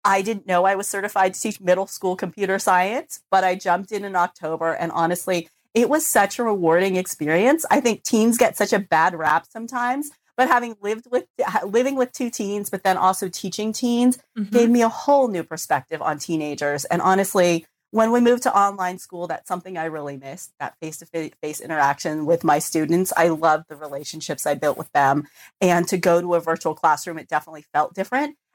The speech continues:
Speaker 1: And certainly coming fall, I have a challenge of building community with a whole new set of students that I don't yet already know. So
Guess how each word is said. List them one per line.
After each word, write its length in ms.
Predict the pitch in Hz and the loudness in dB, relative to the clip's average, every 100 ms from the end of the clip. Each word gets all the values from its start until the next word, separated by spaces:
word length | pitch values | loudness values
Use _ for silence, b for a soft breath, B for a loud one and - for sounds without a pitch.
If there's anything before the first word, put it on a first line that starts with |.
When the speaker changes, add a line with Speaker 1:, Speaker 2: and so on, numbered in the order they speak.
| - | -2
Speaker 1:
And 120 | 202 | 0
certainly 600 | 202 175 190 175 170 - _ _ _ | 2 4 4 4 0 -6 _ _ _
coming 360 | 208 175 170 | 0 2 0
fall, 480 | 156 156 147 147 147 | 2 2 4 2 -2
I 100 | 147 | -6
have 200 | 147 151 | -4 -4
a 40 | 147 | -6
challenge 440 | - 147 151 151 | -4 -4 -4 -8
of 100 | 160 | -6
building 280 | 165 165 165 | -2 0 -2
community 520 | 170 170 156 151 151 | 0 -2 0 -2 -4
with 280 | 147 143 139 | 0 0 0
a 60 | 143 | 0
whole 240 | 139 240 | 4 4
new 160 | 233 339 | 4 0
set 240 | - 156 | 0 0
of 80 | 147 | -2
students 340 | - 160 156 | -6 -4 -4
that 140 | 160 160 | -2 -2
I 80 | 160 | 2
don't 260 | 156 147 | 0 2
yet 140 | 156 143 | 2 4
already 400 | 135 131 139 143 | 2 0 -4 -6
know. 260 | 139 120 | -4 -2
So 380 | - - 147 139 | -4 2 2 2